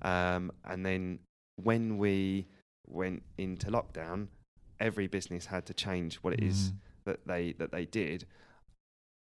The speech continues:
Speaker 1: Personally, I think I had an advantage in that that's where we started from.
Speaker 2: Yeah.
Speaker 1: Because we didn't have to change any processes.
Speaker 2: Yeah,
Speaker 1: I
Speaker 2: right.
Speaker 1: built the process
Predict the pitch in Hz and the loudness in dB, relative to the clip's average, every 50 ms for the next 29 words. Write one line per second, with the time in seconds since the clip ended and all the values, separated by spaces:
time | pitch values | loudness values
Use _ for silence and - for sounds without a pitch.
0 | _ _ - - 120 113 107 - 107 104 101 101 98 101 101 - 101 - - - | _ _ -2 2 2 2 2 2 -2 0 2 2 2 0 0 -2 -6 -6 -6 -8
1 | - 101 107 107 104 110 101 98 95 92 90 87 110 113 113 110 107 98 - 92 | -4 -2 -2 0 2 0 0 0 -2 -4 -2 2 4 4 4 4 2 -2 -4 -6
2 | 87 - 101 98 98 98 95 - - - - - - - - - - - - 78 | -4 -2 -2 -2 0 0 -2 -2 -4 -10 -16 -18 -18 -20 -20 -20 -18 -16 -6 -2
3 | - 95 - - - - 92 110 98 92 87 90 - - - - 123 120 113 110 | 0 0 0 0 -4 -2 2 2 2 2 2 0 -4 -2 2 4 6 6 6 4
4 | 107 - - - - - - 67 69 80 92 101 147 131 120 110 107 107 107 - | 2 -2 -10 -10 -8 -4 -4 -4 -4 -4 -4 0 2 4 4 6 4 2 0 -6
5 | - - - - - - 104 104 - - 101 95 95 95 92 92 95 87 - - | -12 -20 -20 -12 -4 0 0 0 0 2 4 6 6 8 6 6 4 2 0 -4
6 | - - - _ _ - - 92 98 92 - 104 104 101 90 95 98 - - 98 | -6 -8 -12 _ _ -12 -6 -4 -2 -2 0 0 -2 -2 -4 -6 -8 -6 -6 -4
7 | - - 110 107 104 101 98 95 98 95 92 90 - 107 107 107 101 - - 80 | -4 -2 0 0 2 2 0 0 0 0 -2 0 4 4 4 4 4 0 -2 0
8 | 147 135 143 139 131 139 151 156 131 120 110 107 107 - - 87 - - - 107 | 2 2 4 4 4 6 4 4 4 6 6 6 4 4 2 -4 -4 0 2 2
9 | 101 98 - - 87 85 87 - - | 2 2 0 -2 -4 -4 -4 -4 -6